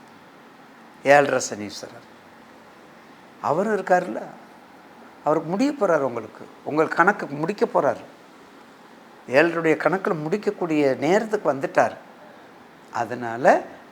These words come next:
நிச்சயமாக இந்த சனீஸ்வரனுடைய வக்ரம், பார்த்தீங்களா, சனின்னு சொல்லக்கூடாது. பாருங்க,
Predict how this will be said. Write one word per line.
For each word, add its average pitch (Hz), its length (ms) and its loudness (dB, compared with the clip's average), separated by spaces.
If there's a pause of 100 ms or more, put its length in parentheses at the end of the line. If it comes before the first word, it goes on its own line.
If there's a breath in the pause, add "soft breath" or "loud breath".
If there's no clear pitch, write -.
நிச்சயமாக 139 760 4 (1040)
இந்த 180 360 2 (100)
சனீஸ்வரனுடைய 147 960 2
வக்ரம், 180 500 4 (1200)
பார்த்தீங்களா, 151 440 -10 (180)
சனின்னு 180 480 -2
சொல்லக்கூடாது. 147 580 -4 (920)
பாருங்க, 127 280 -2